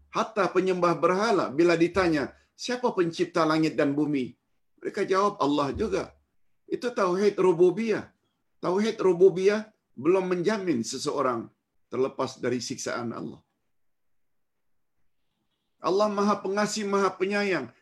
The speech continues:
Allah Maha Bijaksana, Allah Maha Mengetahui. Itu juga orang kafir percaya, terutama ahli kitab. Itu baru tauhid asma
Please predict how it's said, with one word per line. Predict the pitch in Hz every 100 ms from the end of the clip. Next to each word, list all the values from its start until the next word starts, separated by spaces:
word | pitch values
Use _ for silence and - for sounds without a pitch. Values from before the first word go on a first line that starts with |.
| _
Allah | 147 175 196
Maha | 196 196 185
Bijaksana, | 170 185 185 202 196 175
Allah | 165 185
Maha | 185 185 190
Mengetahui. | 180 175 190 214 180 196 180 123 _ _ _ _
Itu | - 190 254
juga | 269 208
orang | 196 202 180
kafir | 180 - 196
percaya, | 175 185 190 185 202 277 - _ _ _ _ _ _ _ _
terutama | 135 147 196 202 202
ahli | 165 165 180 -
kitab. | 185 196 202 - _ _ _ _ _ _ _ _ _ _ _ _ _ _ -
Itu | - 254
baru | 233 220 202
tauhid | 156 123 185 -
asma | 143 160